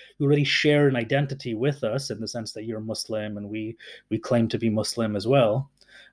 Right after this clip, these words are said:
Um, and it enhances the attraction of that movement in, in the face of that social exclusion.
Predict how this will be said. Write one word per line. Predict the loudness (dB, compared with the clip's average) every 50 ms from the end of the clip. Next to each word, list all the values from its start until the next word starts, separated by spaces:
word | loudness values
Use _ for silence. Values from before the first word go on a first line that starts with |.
| _ -4
Um, | -2 0 2 2 2 2 0 -2 0 2
and | 4 6 6 6 4 4 0 0 0
it | 0 0 2 2
enhances | 2 2 4 6 6 6 6 6 4 4
the | 6 6 4
attraction | 4 6 4 4 4 4 2 0 0 0 -2 -2 -4 -8 -14 -18 -8 -6
of | -4 -4 -4 -4 -4
that | -4 -4 -2 0
movement | 2 4 4 4 2 -2 -6 -10 -12 -16 -18 -20 -16 _ -8
in, | -8 -6 -8 -8 -8
in | -8
the | -8 -4
face | -2 -2 -2 -2 -2
of | -4
that | -4 -4
social | -4 -6 -6 -6 -8 -10 -12
exclusion. | -12 -14 -10 -2 2 2 2 2 2 -2 -4 -4 -6 -8